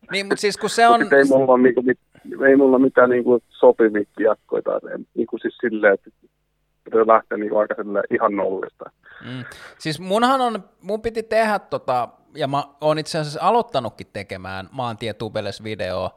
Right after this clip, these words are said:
Speaker 1: viime kesänä, mut sit kun sattuu olemaan, koska mä en kattonut niitä renkaita tarpeeksi tarkasti, että ne nyt ei ollutkaan Tubeless ready ne renkaat, niin ne ei sit alkanutkaan
Speaker 2: Niin.
Speaker 1: koskaan, koskaan pitää sitä, ja nyt mä en tiedä, kun mulla on tossa noi uudet,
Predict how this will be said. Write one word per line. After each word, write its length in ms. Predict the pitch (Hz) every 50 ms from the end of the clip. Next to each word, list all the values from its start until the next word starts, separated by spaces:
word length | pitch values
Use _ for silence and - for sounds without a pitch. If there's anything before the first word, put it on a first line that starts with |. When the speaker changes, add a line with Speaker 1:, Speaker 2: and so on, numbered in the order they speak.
| _ _ _ _ _ _ _ -
Speaker 1:
viime 300 | 131 131 127 117 107 107
kesänä, 500 | - 113 104 - - 113 120 131 131 120 - -
mut 180 | 120 117 -
sit 220 | - 147 - - -
kun 140 | _ -
sattuu 500 | - - 143 139 - - - 147 143 151
olemaan, 220 | 160 151 143 127 113
koska 280 | - 107 - - -
mä 120 | 110 110 107
en 60 | 98
kattonut 420 | - 110 110 - - 117 107 101 101
niitä 200 | 101 98 - 110
renkaita 460 | 110 113 113 107 90 92 90 90 -
tarpeeksi 460 | - 101 95 - - - 87 87 -
tarkasti, 460 | - 104 98 95 - - - - -
että 160 | 92 90 - 92
ne 40 |
nyt 140 | 101 98 -
ei 120 | 110 110 120
ollutkaan 480 | 123 123 113 98 - _ - - 71 -
Tubeless 520 | - 92 - - 85 85 69 67 - - _ _ _ _ _ _ _ _
ready 280 | _ - 87 85 85 85
ne 120 | 90 90
renkaat, 640 | 90 98 98 101 101 92 82 - 80 71 69 - - -
niin 180 | 90 - - - -
ne 100 | - 85
ei 60 | 82
sit 160 | - - -
alkanutkaan 580 | 90 92 95 92 - 87 80 - - - - - -
Speaker 2:
Niin. 140 | - -
Speaker 1:
koskaan, 240 | 92 90 90 87 87 - _ _ _ _ _ _ _ _ _ _ _ _ _ _
koskaan 380 | _ - 117 - - - 110 104
pitää 440 | - _ 131 131 131 135 120 113 104
sitä, 340 | - - 113 101 - 107 107
ja 180 | 104 98 - -
nyt 220 | 151 135 127 _
mä 140 | 131 127 120
en 60 | 117
tiedä, 280 | 107 123 120 117 117 117
kun 200 | - _ - 110
mulla 160 | 104 107 107
on 80 | 104 -
tossa 280 | - 107 107 - - 117
noi 240 | 110 113 113 110 104 98 95 90 90 90 92 92 85 80 - -
uudet, 600 | 139 127 117 113 98 85 - _ _ _ -